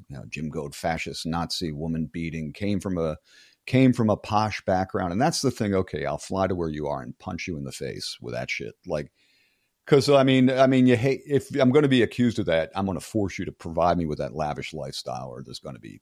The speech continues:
like, hell to pay, you know? But, uh, I asked my publisher, I'm like, "Who is this guy?" He's like, "Oh, God, he's some Marxist agitator.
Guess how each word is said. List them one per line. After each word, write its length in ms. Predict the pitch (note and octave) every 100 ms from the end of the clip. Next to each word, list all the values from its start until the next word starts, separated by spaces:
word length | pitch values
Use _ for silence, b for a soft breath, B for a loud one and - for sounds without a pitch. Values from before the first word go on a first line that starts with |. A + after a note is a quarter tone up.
| _
like, 160 | C2+ - D#2+
hell 280 | - C#2
to 80 | C2+
pay, 320 | - - A#1+ _ -
you 140 | D2
know? 200 | C2+ D2+ - b b b b b _
But, 140 | A2+ G#2
uh, 380 | F#2 F#2 F#2+ F#2 G2+ -
I 180 | C3+
asked 200 | D3 C#3
my 160 | C3 A#2+
publisher, 400 | - C#3 C#3+ G2
I'm 60 | F2
like, 140 | E2+
"Who 140 | E3
is 120 | A3 E2
this 120 | -
guy?" 180 | A#1+ G#1
He's 120 | A#1
like, 140 | A#1
"Oh, 240 | A#1+ A#1 A#1
God, 380 | - A1 A#1
he's 160 | C2+ -
some 260 | - C#2 B1+
Marxist 500 | C2+ E2 F#2+ E2 D#2
agitator. 800 | D2 C#2+ C#2 C2+ C2+ C#2 C2+